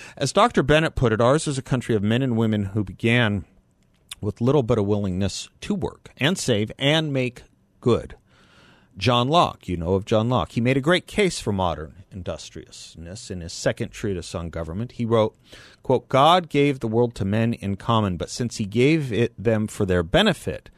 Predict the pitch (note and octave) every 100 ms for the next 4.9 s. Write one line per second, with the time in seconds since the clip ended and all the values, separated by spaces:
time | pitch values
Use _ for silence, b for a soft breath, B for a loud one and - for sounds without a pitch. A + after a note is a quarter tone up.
0 | B B B B - G#2+ F#2+ G2+ G#2+ D3+
1 | C#3+ C#3+ - - - - G2 A#2 A2+ G#2+
2 | G#2 F#2+ F#2 G#2 A2 E2 - - _ b
3 | b b b _ G2+ G2 - C3+ B2 A#2+
4 | A#2+ - F#2+ A2+ A2 - - A#2 -